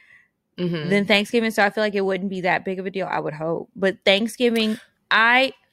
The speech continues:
Speaker 2: I wanna have <laughs> what I wanna have for Thanksgiving.
Speaker 1: I feel like we need to talk about, like, if I met someone who they're just as close and, like, they're, my mom does holidays, like, to perfection. And so I would be like, "Well,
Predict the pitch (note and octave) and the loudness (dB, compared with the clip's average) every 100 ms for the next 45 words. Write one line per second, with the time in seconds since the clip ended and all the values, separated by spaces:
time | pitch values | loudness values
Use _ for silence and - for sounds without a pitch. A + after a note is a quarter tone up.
0 | - A3+ A#3 C4 C#4+ B3+ A#3 G#3 F#3+ - | 0 2 4 2 2 2 4 4 0 -8
1 | - G3+ - A3+ A3+ A3+ G#3+ A3 G#3 G#3 | -16 -16 0 2 2 2 2 2 0 0
2 | - G#3+ _ _ - - _ - G#3+ G#3 | -2 -4 _ _ -20 -20 _ -4 0 0
3 | F#3+ - - - C4+ D4 C5 B4 C5 A4+ | -2 -8 -10 0 4 4 0 -4 -6 -2
4 | F4+ C4 - - - C4+ C#4+ C#4+ C4 C4 | -2 -4 -8 -20 -6 -2 -2 -4 -4 -6
5 | A#3+ F#3+ F3 F#3 D#3+ E3 E3 F#3+ A3 G#3 | -4 -2 -2 -2 -4 -4 -4 -2 0 0
6 | F#3 G#3 F3+ F#3 D#3+ E3 C#3+ D3+ D3+ D#3 | -2 -4 -4 -4 -2 -2 -2 -4 -4 -8
7 | D3 C3+ C#3 D3 C#3+ D3+ C#3+ C#3 C#3+ C#3+ | -6 -4 -2 -4 -6 -4 -6 0 0 0
8 | E3+ A3 G#3+ F3 F3+ D#3 D#3+ D3+ D3 C#3 | 2 2 4 4 2 2 2 2 0 -2
9 | - _ - D3+ - - E3 D3+ - A2+ | -6 _ -2 -2 -2 -10 -6 -6 -2 -2
10 | - A2+ G#2 - - D#3+ - F3 E3 - | -4 -10 -10 -10 -6 -4 0 2 2 -2
11 | - - - G3 C4+ D#4+ C#4 C4 A#3 A3+ | -14 -8 2 4 4 0 -2 -2 -2 0
12 | A#3 A3 G#3+ G#3 - | 2 2 4 2 0